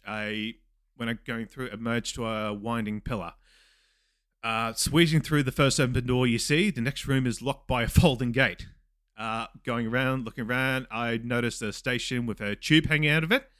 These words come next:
highlighted by a white outline, so it's telling me I need to go there. When I get to it, the character puts their left hand into it, gets stabbed, and emerges with a contraption inside their arm, complete with a spike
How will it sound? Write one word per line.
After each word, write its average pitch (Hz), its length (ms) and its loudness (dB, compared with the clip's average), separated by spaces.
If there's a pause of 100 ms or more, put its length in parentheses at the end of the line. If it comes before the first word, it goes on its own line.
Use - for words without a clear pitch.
(380)
highlighted 120 540 2
by 113 140 -2
a 104 40 -2
white 113 340 0
outline, 180 380 -8
so - 140 -16
it's - 180 -20
telling 104 240 -6
me 131 180 -4
I 117 60 -4
need 95 180 -6
to - 60 -20
go 104 160 -2
there. 127 240 2 (840)
When 110 100 -6
I 113 40 -6
get 165 160 4
to 180 80 4
it, 175 80 4
the 147 60 -4
character 143 340 2
puts - 240 2
their 123 160 4
left 160 300 2
hand 151 240 4
into 185 260 2
it, 180 180 2 (240)
gets - 180 -2
stabbed, 175 520 6
and 110 100 -2
emerges 147 460 4
with 139 120 -8
a - 20 -10
contraption 143 560 0
inside 123 320 0
their 123 140 0
arm, 175 200 0
complete 135 420 -8
with 104 120 -20
a - 20 -20
spike - 420 -2